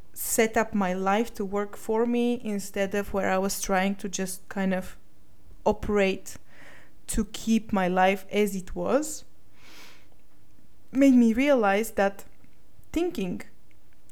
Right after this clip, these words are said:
and our belief system is what informs our choices,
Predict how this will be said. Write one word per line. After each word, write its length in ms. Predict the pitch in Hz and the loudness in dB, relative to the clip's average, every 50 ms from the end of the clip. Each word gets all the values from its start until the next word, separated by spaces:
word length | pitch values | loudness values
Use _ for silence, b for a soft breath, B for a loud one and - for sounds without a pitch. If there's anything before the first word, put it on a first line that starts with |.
| - - | -6 -2
and 140 | 220 214 220 | 0 2 4
our 160 | 220 220 220 | 4 2 2
belief 360 | 202 208 208 220 285 330 311 | 0 0 0 0 0 0 0
system 440 | - 208 196 196 - 185 175 175 180 - - - - - - - - - - - - - - - | -2 -4 -4 -4 -4 -4 -4 -4 -6 -8 -10 -10 -10 -10 -10 -10 -10 -10 -10 -10 -10 -10 -6 0
is 180 | - 233 208 202 | 0 2 4 4
what 220 | 208 208 208 208 | 4 4 2 2
informs 580 | 214 196 196 170 160 - 196 196 196 196 196 - | 0 0 -2 -2 0 2 4 4 4 4 2 2
our 200 | 190 180 180 180 | 2 2 2 0
choices, 560 | 180 - 285 277 269 262 - 233 240 240 - | 2 4 4 4 4 4 2 0 -2 -2 -4